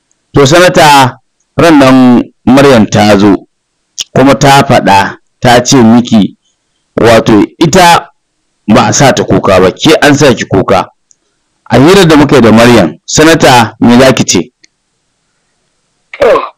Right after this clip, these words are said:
Speaker 2: Musbahu, ka san an ce yau da gobe sai Allah.
Speaker 1: Haka ne.
Speaker 2: Ba mai iya bawa sai Allah.
Speaker 1: Mm.
Speaker 2: Ni na ji ta sa ni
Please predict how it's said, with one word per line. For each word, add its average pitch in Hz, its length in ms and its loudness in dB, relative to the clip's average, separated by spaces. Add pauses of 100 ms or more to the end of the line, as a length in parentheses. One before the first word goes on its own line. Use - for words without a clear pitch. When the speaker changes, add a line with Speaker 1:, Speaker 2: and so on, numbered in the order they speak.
(160)
Speaker 2:
Musbahu, 170 800 0
ka 175 300 0
san 175 240 0
an 175 60 -4
ce 160 200 -4
yau 170 160 0
da 143 140 2
gobe 127 260 -2 (160)
sai - 120 -2 (120)
Allah. 160 300 -2 (440)
Speaker 1:
Haka 98 280 -4
ne. 82 100 -6 (600)
Speaker 2:
Ba 185 240 -4
mai 151 200 -4
iya 165 320 0
bawa 208 400 2 (160)
sai 147 120 0 (120)
Allah. 135 300 -4 (260)
Speaker 1:
Mm. 107 400 0 (400)
Speaker 2:
Ni 214 240 0
na 226 240 0
ji 220 160 -4
ta 220 240 0
sa 214 240 -2
ni 151 80 -2